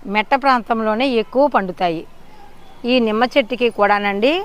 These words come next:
మనకి ఎక్కువ నీరుంటే చనిపోయే అవకాశాలు కూడా ఉన్నాయండి. నేను ఈ పోయిన కుర్చీని స్టాండ్గా వాడుకుని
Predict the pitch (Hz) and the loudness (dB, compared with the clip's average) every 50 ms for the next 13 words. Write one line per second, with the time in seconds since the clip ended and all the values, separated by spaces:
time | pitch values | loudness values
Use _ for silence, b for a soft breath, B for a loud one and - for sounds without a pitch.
0 | - 254 214 202 202 - - 202 190 190 208 226 220 - 285 302 302 269 233 220 | -4 -2 -2 -2 -2 -4 -2 -2 0 2 0 0 0 2 2 4 4 4 4 2
1 | 214 202 214 208 196 - 202 196 190 - 214 202 208 190 240 240 240 254 254 226 | 2 0 0 -2 -2 0 -2 -2 0 -2 -2 -2 -2 0 2 4 4 6 6 4
2 | 202 190 - 202 196 175 208 202 196 - 185 190 226 247 226 196 185 180 175 175 | 4 2 2 0 0 0 -2 -4 -2 -2 0 2 2 2 2 0 -2 -2 -2 -2
3 | 170 175 175 170 170 b b b b b b b - - 208 214 214 208 202 233 | -4 -4 -4 -6 -6 b b b b b b b -8 -4 -2 -2 0 0 2 2
4 | 285 349 440 415 240 226 - - 202 208 220 247 262 262 254 - 226 202 - - | 0 0 0 -2 -4 -4 -2 0 2 4 4 4 4 2 0 -2 -4 -4 -2 -2
5 | 233 214 220 214 - - 196 180 175 185 196 196 220 233 226 196 175 175 175 180 | -2 -2 -2 -4 -4 -2 -2 0 0 0 0 2 4 4 4 4 2 2 0 0
6 | - - 202 220 262 330 | -2 0 0 2 2 0